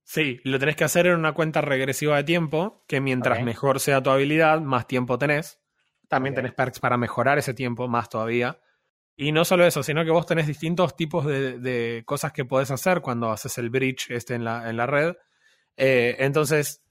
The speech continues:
Speaker 1: vos tenés distintos códigos para poner y vos tenés que elegir cuál querés. A veces podés poner múltiples, dependiendo de los caracteres que te toquen,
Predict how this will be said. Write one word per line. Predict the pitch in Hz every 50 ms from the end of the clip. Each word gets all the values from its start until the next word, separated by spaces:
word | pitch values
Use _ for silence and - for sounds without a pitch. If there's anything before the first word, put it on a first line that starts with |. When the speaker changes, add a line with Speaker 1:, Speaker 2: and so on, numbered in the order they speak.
| _ _ _ _ _ _
Speaker 1:
vos | - 143 131 147 139 -
tenés | - 151 160 151 135
distintos | 143 139 - - 170 165 160 - 170 - -
códigos | - 175 170 165 156 156 156 -
para | - 147 139 135
poner | 131 151 165 185 185 170
y |
vos | 151 147 -
tenés | - 135 139
que | - -
elegir | 143 135 127 - 143 143 147
cuál | 135 143 139
querés. | 135 139 123 110 101 - -
A | - 131
veces | 135 180 185 - 208
podés | - - 170 160 -
poner | 160 151 147
múltiples, | 151 160 160 143 143 127 123 113 107 - -
dependiendo | - 127 117 123 127 135 143 147
de | 139
los | 131 123
caracteres | - - 123 120 120 127 135 131
que | 135 123
te | 131 127
toquen, | 143 139 127 139 143 156 175